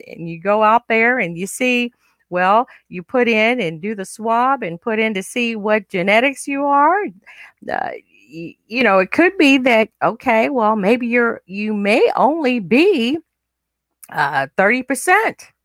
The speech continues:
<laughs> African American, right? And then maybe you're, uh, European American or, you know, of other heritage, different parts of the world. You know, that's gonna be kind of a different study,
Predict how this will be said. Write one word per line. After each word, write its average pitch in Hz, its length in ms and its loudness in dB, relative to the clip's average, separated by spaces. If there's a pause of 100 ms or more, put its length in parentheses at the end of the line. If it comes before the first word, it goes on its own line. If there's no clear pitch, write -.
(140)
<laughs> - 360 -8
African 214 560 -2
American, 160 720 -2
right? 175 380 -4 (560)
And 240 280 2
then 226 380 0 (460)
maybe 220 320 -4
you're, 208 440 -4
uh, 208 320 0
European 254 540 -2
American 269 840 -2
or, 160 340 -4
you 196 160 -10
know, 147 120 -8
of 151 100 -8
other 240 240 2
heritage, 247 580 -2
different 240 360 0
parts 240 280 0
of 240 60 -8
the 240 80 -4
world. 226 380 -2 (420)
You 320 100 -4
know, 285 180 2 (100)
that's 277 300 0
gonna 247 240 -2
be 220 160 -4
kind 208 280 0
of 170 80 -6
a 170 80 -2
different 180 400 -6
study, 185 520 -2